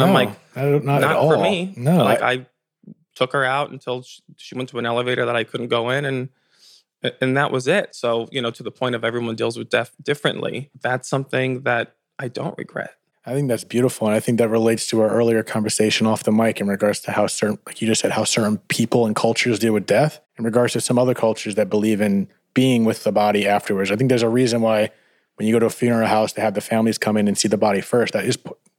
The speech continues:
Speaker 2: I think there is a healing process there. And I think you instinctually did that. And I, I guess you could never measure how much it helped you unless you could tell me how you felt. But, like,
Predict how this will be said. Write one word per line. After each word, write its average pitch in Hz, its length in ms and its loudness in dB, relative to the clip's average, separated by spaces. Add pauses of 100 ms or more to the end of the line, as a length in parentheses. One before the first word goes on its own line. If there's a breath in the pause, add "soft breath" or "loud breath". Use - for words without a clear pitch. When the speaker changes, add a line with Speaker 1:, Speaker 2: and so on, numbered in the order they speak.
(120)
Speaker 2:
I - 220 -20
think 117 160 0
there 107 140 2
is 117 240 2
a 98 220 2 (360)
healing 165 340 2
process - 440 -2
there. 95 200 0
And 95 80 0
I 104 40 2
think - 260 -4
you 107 200 2 (400 loud breath)
instinctually 113 880 2
did 117 200 0
that. 98 360 0 (300 soft breath)
And 107 300 0
I, - 140 0 (180)
I 120 80 2
guess 120 180 2
you - 60 -10
could 117 100 0
never 113 160 2
measure 107 440 2
how 110 140 0
much 110 220 0
it 95 160 -4
helped - 280 0
you 208 180 2
unless - 240 0
you 101 60 -6
could 101 140 -10
tell 107 120 4
me 107 80 2
how 101 80 2
you 95 120 -2
felt. 135 440 0
But, 98 80 -6
like, 95 220 -6